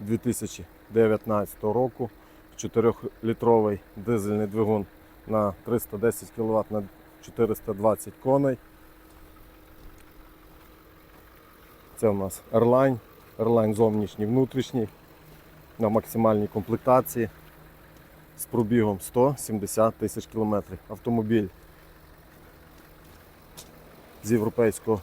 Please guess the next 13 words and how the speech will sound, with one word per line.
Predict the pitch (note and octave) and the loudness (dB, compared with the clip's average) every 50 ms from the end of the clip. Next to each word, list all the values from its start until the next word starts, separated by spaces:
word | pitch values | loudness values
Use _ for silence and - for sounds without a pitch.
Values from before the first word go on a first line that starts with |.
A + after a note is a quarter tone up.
| - - | -4 -4
лізингового | A2+ A#2+ A#2 G2+ G#2+ A2 G#2 G2 G#2 G#2 G2 F#2+ G2 F#2+ | -2 -2 0 0 0 -2 0 0 0 -2 -2 -4 -2 0
аукціону, | A#2+ A#2 - - - C3+ B2+ C3 C#3+ D3 D3 D#3 C#3 - - - - - - - | 0 0 0 -2 -2 0 2 2 2 2 2 0 -4 -6 -10 -20 -20 -20 -6 -2
без | A2+ A#2+ A#2+ A2+ G2 | 2 2 2 2 2
Д | G2 G#2+ A2 | 0 0 -2
Т | - - A2+ | 0 -2 -4
П, | - - A2+ G#2+ | 0 0 0 0
без | G2 F#2+ A#2+ A2+ - - | 2 2 2 0 0 -2
підфарбувань. | - A#2 - - A2 G#2 G2 G#2+ A2+ A#2 C3+ C#3 D3 D3+ C3 - - - - - - - - - | -8 -10 -6 -4 -6 -4 -4 -2 0 2 2 2 2 0 -4 -8 -12 -20 -20 -20 -20 -20 -18 -14
Вся | - - A#2 A#2 A#2 | -6 0 2 2 2
історія | A2 G#2 - - A#2+ A2+ G#2 G#2+ G#2 | 2 0 0 0 2 2 2 2 0
на | G#2+ A2 | -2 -2
офіційному | A2 - - - - - A2 G#2 A2 A2 A2+ A#2 | -4 -4 -6 -8 -8 -6 -4 -4 -2 -2 -2 -2
дилері. | A2+ A2 B2+ C#3+ C#3 C#3+ C#3+ C3+ C3+ | 0 0 2 2 4 4 2 2 0